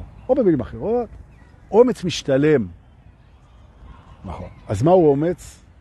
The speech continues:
אה, יפה. אז לאומץ אפשר להגדיר את האומץ בהמון צורות, כל הגדרה יכולה לשמש אותנו,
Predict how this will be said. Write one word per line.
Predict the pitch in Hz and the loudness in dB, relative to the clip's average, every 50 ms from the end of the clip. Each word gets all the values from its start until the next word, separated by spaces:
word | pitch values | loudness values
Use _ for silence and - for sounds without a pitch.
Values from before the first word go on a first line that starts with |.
| - | -20
אה, | 107 98 98 95 92 92 92 87 82 - - - - - - - - - - - - - - - - | -18 -18 -16 -18 -18 -18 -20 -20 -20 -20 -20 -20 -20 -20 -20 -20 -20 -18 -18 -16 -16 -16 -16 -14 -14
יפה. | - - - - - - - - - - - - - - - - - - - - | -14 -14 -14 -14 -14 -16 -18 -20 -20 -20 -20 -20 -20 -20 -20 -20 -20 -20 -14 -12
אז | - - | -4 0
לאומץ | 165 175 226 233 - - - | 0 2 2 2 0 -2 -4
אפשר | 131 110 - - 143 139 | -6 -6 -4 -4 -2 0
להגדיר | 143 123 113 110 104 104 147 160 151 156 143 - - - - - - - - - - - - - - - - - - - 104 | 0 0 -2 -4 -4 -2 -2 -2 -2 -4 -8 -14 -18 -20 -20 -20 -20 -20 -20 -20 -20 -20 -20 -20 -20 -20 -20 -20 -20 -20 -18
את | 92 - | -12 -8
האומץ | 104 110 120 135 120 - | -6 -4 -2 -2 -4 -4
בהמון | 107 113 101 110 127 127 104 | -6 -6 -4 -2 -2 -2 -4
צורות, | - - - 98 87 101 131 175 196 - | -6 -10 -12 -10 -8 -6 -6 -6 -8 -8
כל | - 127 120 | -6 -4 -4
הגדרה | 110 101 107 98 95 95 110 110 113 110 - - - - - - - | -4 -2 -4 -4 -2 -2 0 -2 -2 -4 -6 -12 -20 -20 -20 -20 -18
יכולה | - - 113 113 110 | -14 -10 -8 -6 -6
לשמש | 107 - - 98 92 101 - - | -8 -8 -8 -8 -8 -8 -8 -10
אותנו, | 113 - - 139 170 208 233 240 | -14 -14 -14 -12 -10 -10 -10 -12